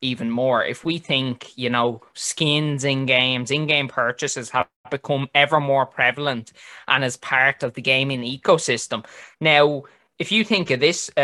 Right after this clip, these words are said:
if you think of it this way, and, you know, I suppose, um, it, it's,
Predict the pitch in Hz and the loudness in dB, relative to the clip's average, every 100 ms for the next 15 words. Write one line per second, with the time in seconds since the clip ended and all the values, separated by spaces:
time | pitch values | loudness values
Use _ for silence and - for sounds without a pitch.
0 | 139 185 185 170 143 120 117 143 143 - | 0 -2 -6 -6 -6 -8 -2 -2 -2 0
1 | 117 107 107 - 120 113 107 - 127 120 | 0 2 -2 -4 -4 -6 -12 -6 -2 0
2 | 110 107 - - 113 - 120 127 117 113 | -2 -4 -14 -8 -6 -6 -2 2 2 0
3 | - - - 113 110 110 110 - 120 - | -6 -8 -6 -2 -2 -2 -6 -2 -2 -2
4 | 123 | -6